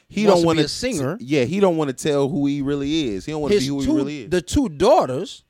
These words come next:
Speaker 2: Lauren London and, uh, whoever that other sexy chick's character,
Speaker 1: Yeah.
Speaker 2: she fine as fuck.
Speaker 1: Yeah.
Speaker 2: Um, <laughs>
Speaker 1: Yeah.
Speaker 2: they both are trying to find their way, and then the third one, Regina Hall, is in a, is in a toxic relationship with a, with a bitch ass nigga. Like, uh,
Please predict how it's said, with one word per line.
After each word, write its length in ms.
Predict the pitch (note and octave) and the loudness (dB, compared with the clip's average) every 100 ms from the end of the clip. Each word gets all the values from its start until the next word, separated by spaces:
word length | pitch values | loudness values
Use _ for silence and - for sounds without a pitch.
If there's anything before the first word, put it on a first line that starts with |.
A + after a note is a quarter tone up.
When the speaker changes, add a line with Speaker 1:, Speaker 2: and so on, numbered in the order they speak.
| _ _ | _ _
Speaker 2:
Lauren 340 | C3 G3 G#3 | -2 -2 -2
London 440 | G3 F#3+ F#3 F3+ - | -4 -4 -4 -6 -8
and, 200 | D3+ C#3+ | -10 -10
uh, 80 | C3 | -10
whoever 320 | C3+ D3+ D#3 | -8 -6 -6
that 180 | C#3 B2 | -6 -6
other 160 | C3 B2 | -10 -10
sexy 360 | - B2 B2+ | -10 -12 -14
chick's 300 | - C3 A#2 | -12 -10 -10
character, 400 | - B2 A2+ F#2+ G2 | -12 -10 -8 -8 -6
Speaker 1:
Yeah. 80 | F2+ | -6
Speaker 2:
she 200 | E2 D#2 | -8 -12
fine 300 | F#2+ F#2 E2+ | -16 -18 -18
as 80 | |
fuck. 220 | - D3 G2+ | -8 -6 -6
Speaker 1:
Yeah. 240 | E2+ D#2+ E2+ F#2+ | -10 -14 -20 _
Speaker 2:
Um, 440 | D#3 D#3 C#3 A#2+ G#2+ _ _ _ | -6 -4 -4 -8 -14 _ _ _
<laughs> 300 | - A4 F#3 A2+ | -8 -6 -8 -10
Speaker 1:
Yeah. 260 | F#2 F2 D#2+ F#2 _ _ | -10 -12 -12 -20 _ _
Speaker 2:
they 220 | C#3+ G3+ | 0 2
both 240 | A#3+ A3+ F#3 | 4 0 0
are 60 | |
trying 220 | D#3+ F3+ D#3+ | -6 -8 -8
to 40 | |
find 320 | - D#3+ D3+ | -4 -2 -2
their 120 | D3+ C#3+ | -2 -2
way, 200 | C#3+ C#3 | -2 -2
and 100 | D#3 | -4
then 140 | E3 D3+ | -6 -6
the 120 | C#3 | -6
third 280 | - G#3 F#3+ | -2 0 0
one, 100 | D#3+ | 0
Regina 400 | D3 D3 D#3+ C#3+ | -4 -6 -6 -2
Hall, 280 | E3+ F3 D3+ | 0 0 -2
is 140 | C#3 | -6
in 160 | C#3+ C#3 | -8 -8
a, 80 | C3+ | -8
is 200 | C#3 C3+ | -6 -6
in 180 | C#3+ C#3+ | -6 -6
a 120 | C3 | -6
toxic 580 | A#2+ D#3 C#3+ - C#3 B2+ | -6 -8 -8 -8 -12 -10
relationship 480 | C3+ C#3 C3 C#3 A#2+ | -6 -6 -6 -8 -6
with 140 | B2+ | -6
a, 160 | A#2+ A2+ | -6 -8
with 220 | A#2+ B2 | -8 -6
a 140 | A2+ G#2+ | -6 -10
bitch 340 | G2+ C#3+ C3+ | -8 -8 -6
ass 200 | C3 A#2 | -6 -6
nigga. 420 | A2 C3 F2+ F2+ - | -8 -10 -10 -14 -10
Like, 340 | A2+ A2 G#2+ | -6 -6 -8
uh, 480 | - A2+ A2 G#2 G2 | -8 -6 -6 -8 -10